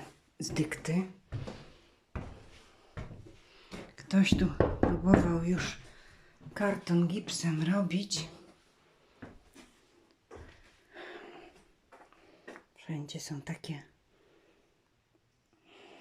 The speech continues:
O, tu jest sypialnia. Drugi,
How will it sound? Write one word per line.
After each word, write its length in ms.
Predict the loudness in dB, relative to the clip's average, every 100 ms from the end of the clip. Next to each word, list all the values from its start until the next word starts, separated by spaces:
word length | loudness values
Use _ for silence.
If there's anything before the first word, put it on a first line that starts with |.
| -20 -20 -20 _ _ _ _ _ -20 _ _ _ _ _ _ _ _ -20 -20 -20 -6
O, 60 | -6 -6 -10 -20 -8
tu 120 | -6
jest 380 | -4 -8 -12 -16 _ _
sypialnia. 800 | -14 -12 -6 -6 -6 -10 -20 -20 _ -20 _ _ _ -20 -20 -20 -20 -14
Drugi, 420 | -2 0 0 -2